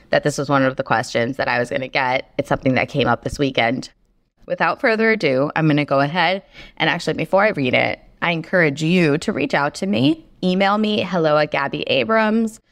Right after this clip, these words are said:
Shoot me a message on Facebook if we're friends. Shoot me a message on Instagram if you're following me, at gabby dot abrams. Whatever you want.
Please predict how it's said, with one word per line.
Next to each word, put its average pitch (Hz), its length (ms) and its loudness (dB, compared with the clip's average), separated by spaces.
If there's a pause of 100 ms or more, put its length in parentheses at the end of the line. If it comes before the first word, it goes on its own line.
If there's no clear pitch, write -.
(180)
Shoot - 260 -2
me 151 200 4
a 147 60 4
message - 480 0
on 160 160 2
Facebook 202 480 -2
if 151 140 -2
we're 143 140 2
friends. 202 640 0
Shoot - 180 0
me 156 100 2
a 151 60 2
message 147 340 0
on 143 160 2
Instagram 208 640 0
if 170 100 -4
you're 139 120 0
following 208 560 2
me, 208 400 0 (360)
at 165 360 -2 (100)
gabby 147 340 0
dot 135 260 2
abrams. 208 640 -2 (560)
Whatever 202 240 0
you 254 140 0
want. 143 260 2